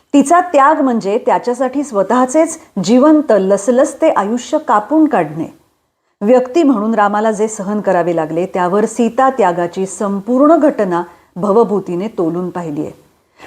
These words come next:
न्यायाचा प्रश्न क्षणभर विसरावा असे वाटायला लावणारी ती त्याची धडपड अक्षरशः डोळ्यात पाणी आणणारी आहे.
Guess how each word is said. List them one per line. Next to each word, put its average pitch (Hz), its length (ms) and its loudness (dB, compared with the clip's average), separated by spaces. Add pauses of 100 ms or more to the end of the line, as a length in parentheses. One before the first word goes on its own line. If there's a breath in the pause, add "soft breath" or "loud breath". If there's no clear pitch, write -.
(120)
न्यायाचा 262 500 4
प्रश्न 269 380 0
क्षणभर 277 520 -4
विसरावा 254 600 2
असे 226 280 -2
वाटायला 269 400 0
लावणारी 214 380 0
ती 214 120 -6
त्याची 202 300 -4
धडपड 190 460 -2
अक्षरशः 220 560 -2
डोळ्यात 202 300 0 (100)
पाणी 202 300 0
आणणारी 180 320 -4
आहे. - 340 -12